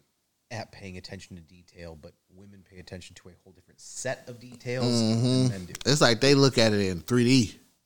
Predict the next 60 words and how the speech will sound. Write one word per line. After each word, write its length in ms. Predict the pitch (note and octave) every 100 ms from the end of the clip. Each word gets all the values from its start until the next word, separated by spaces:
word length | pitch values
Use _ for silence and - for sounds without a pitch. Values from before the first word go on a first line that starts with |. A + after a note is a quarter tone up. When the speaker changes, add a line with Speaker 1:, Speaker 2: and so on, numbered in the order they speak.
| _ _ _ _ _ _
Speaker 1:
Four 280 | B3+ A#3+
D, 220 | C3 G#2+ E2+
man. 200 | F#2+ B2+
Speaker 2:
Yeah. 300 | B2 C#3+ G#2+
Speaker 1:
It 80 | F#3
is, 200 | F3+ C#3+
yeah, 120 | E3+
it, 240 | F#2+ B2 D3 C3+ _
it's 160 | D#3 -
one 200 | C#3 E3
hundred 260 | F3 E3 C#3
percent. 320 | C#3 C#3+ B2+
They 80 | A2+
see 260 | - F3
things 320 | C#3+ D3+ C3+ A2+
that 60 |
you 120 | A#2 A2
don't, 480 | F#2+ F#2+ C#3+ C#3+ _ -
Speaker 2:
Mm-hmm. 500 | B2+ A#2+ B2 D3 D3+
Speaker 1:
and 100 | C3+
they'll 100 | D3+
let 220 | C#3+ D3+ D3
you 140 | B2+
walk 420 | A#2 A#2 B2 -
into 300 | A#2+ B2+ G#2+
traps. 720 | - - G#2 F#2 - - - _ -
And 120 | A#2+
then 160 | B2+ B2+
when 120 | A#2+
you 100 | A#2+
get 160 | A2+ A#2
out 160 | A#2+
of, 60 | B2 B2+ - B2+
when 100 | B2
you 80 | A#2+
walk 220 | A#2 A#2+
into 100 | B2+
the 60 | G#2+
trap, 260 | A#2 C3+
they're 80 | A#2
like, 220 | F#2+ F2+
"Oh, 140 | C3 B2
yeah, 160 | A#2+ A#2
I 60 |
saw 200 | - F#2+
that." 240 | F2+ G2 A2 - _ _ A#2+
Speaker 2:
Mm-hmm. 520 | B2+ A#2+ C3+ C#3+ D3 D3 _ _ _ _ - - _ _ _
Speaker 1:
Cool, 220 | - C3 G2
thanks. 420 | C3 B2 G#2 -
Thanks 220 | B2 A2
for 80 | B2+
the 60 |
heads 180 | A#2 G#2+
up. 220 | B2 G#2+ -
Speaker 2:
That's 320 | F2+ A#2 A2
exactly 520 | G2 F#2+ A2 G#2+ G#2+
what 180 | G2+ G2
it 100 | G2
is, 320 | G2 F#2 F2
man. 400 | F2 D#2 D#2 D#2+